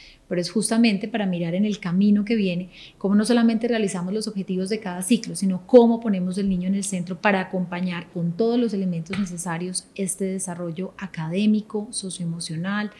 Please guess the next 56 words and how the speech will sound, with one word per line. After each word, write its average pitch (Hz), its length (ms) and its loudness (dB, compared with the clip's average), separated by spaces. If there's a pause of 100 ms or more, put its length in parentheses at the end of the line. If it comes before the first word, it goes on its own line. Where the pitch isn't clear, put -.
(160)
este 196 240 -6
desarrollo 185 520 -2
integral, 190 540 0
como 185 180 -4
lo 170 80 -4
hemos 170 200 -4
definido 175 400 -2
en 180 80 -4
el 185 60 -4
sistema 170 460 -6
educativo. 170 460 -8 (280)
Asimismo, 233 460 4
en 277 80 4
educación 196 460 2
superior 196 420 -2
se 220 160 -2
ha 214 60 -2
hecho 214 180 -6
un 214 80 -2
trabajo 214 640 -2
muy 254 240 6
detallado 208 520 -2
en 190 120 0
materia 185 480 -2
de 202 60 -2
directivas, 190 540 -2
de 170 120 -8
protocolos, 185 560 -4
de 180 100 -6
lineamientos. 185 640 -4
Fue 202 160 -4
el 202 80 -2
primer 262 540 0 (140)
sector 185 540 -4
dentro 220 260 -4
del 180 100 -4
sector 175 320 -8
educación 185 560 -6
que 196 80 -4
inició 190 260 -2
en 175 60 -6
los 196 100 -6
meses 214 220 -6
de 226 100 -2
junio 196 240 -2
y 190 60 -4
julio 190 320 -2
todos 196 180 -2
los 208 80 2
laboratorios 190 640 -2
de 202 80 -2
práctica 190 400 -8
en 202 80 0
modalidad 185 360 -2
de 175 80 -8
alternancia. 175 640 -6